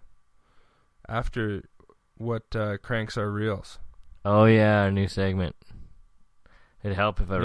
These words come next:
Speaker 1: Yeah.
Speaker 2: stuff down.
Speaker 1: Yeah, so number, we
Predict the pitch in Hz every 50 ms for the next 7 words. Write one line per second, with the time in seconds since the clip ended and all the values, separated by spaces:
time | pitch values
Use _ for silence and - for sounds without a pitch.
0 | 92 92 - 110 104 - 92 90 85 - 90 90 87 90 90 82 80 - - -
1 | - - _ _ _ - - - - - - _ - _ _ - 107 113 117 135
2 | 127 113 98 95 - - - 123 120 120 120 117 120 131 143 147 147 143 135 131
3 | 113 - - - - - - - _ - - 120 131 131 127 123